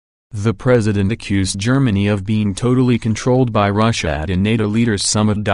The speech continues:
In remarks which were broadcast live worldwide on television, Trump said, "I think it's very sad when Germany makes a massive oil and gas deal with Russia,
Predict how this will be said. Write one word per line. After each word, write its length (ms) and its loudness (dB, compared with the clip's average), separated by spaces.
In 140 -2
remarks 480 -4
which 180 -10
were 140 -2
broadcast 640 0
live 240 -4
worldwide 720 0
on 300 2
television, 600 -2
Trump 260 -2
said, 400 -2
"I 160 0
think 300 0
it's 200 -4
very 360 2
sad 400 0
when 240 -4
Germany 440 2
makes 320 -2
a 40 0
massive 520 0
oil 260 0
and 160 -2
gas 380 0
deal 340 -2
with 160 -8
Russia, 400 -2